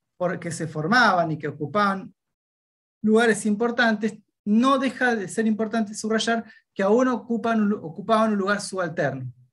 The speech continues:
¿bien? Dentro de las instituciones sanitarias y universitarias, ¿bien? Eh, en la región. Y que esto es algo, digamos, que en cierta medida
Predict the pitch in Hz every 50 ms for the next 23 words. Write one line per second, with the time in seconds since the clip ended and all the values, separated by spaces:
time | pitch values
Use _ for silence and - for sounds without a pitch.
0 | _ - 180 196 208 - 165 160 196 220 208 202 208 190 165 160 165 160 156 160
1 | 151 - - 170 160 160 160 - 175 202 214 202 254 247 240 214 233 240 240 -
2 | - _ _ _ _ _ _ _ - 196 208 208 202 190 180 170 160 - - 165
3 | 160 269 269 240 190 170 165 160 156 160 - - _ _ - _ _ _ - -
4 | 175 208 220 220 208 - _ _ _ _ _ _ _ _ _ _ - 175 170 165
5 | 160 156 151 143 143 139 131 - - - - 185 175 180 180 170 165 165 156 -
6 | - 160 143 123 117 - - - - _ _ _ _ _ _ _ _ _ - 175
7 | 170 170 170 180 190 226 240 233 - - 254 262 240 - 170 156 - - 214 220
8 | 226 233 226 208 180 190 190 190 175 156 - 151 147 147 143 147 202 196 202 214
9 | 202 208 220 226 240 220 196 202 214 208 -